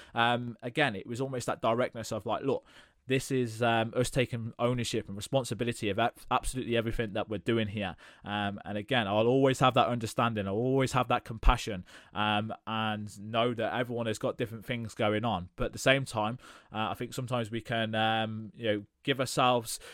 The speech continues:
you know, we can almost sugarcoat a lot of things. We can almost, uh,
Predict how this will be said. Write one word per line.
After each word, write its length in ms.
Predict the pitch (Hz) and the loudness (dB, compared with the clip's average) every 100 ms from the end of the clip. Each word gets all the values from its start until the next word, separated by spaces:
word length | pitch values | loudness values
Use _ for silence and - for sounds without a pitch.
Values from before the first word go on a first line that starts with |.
| - | 2
you 80 | 165 | 4
know, 40 | |
we 80 | 139 | 4
can 100 | 165 | 2
almost 240 | 170 151 | 2 4
sugarcoat 440 | - 160 147 139 117 | 4 2 4 2 4
a 40 | 123 | 2
lot 140 | 123 | 2
of 80 | - | 2
things. 280 | 123 104 101 | -2 -2 -4
We 100 | 120 | -2
can 140 | 127 | 0
almost, 500 | 135 135 127 117 - | 2 4 2 2 -2
uh, 360 | 117 117 113 | 0 2 2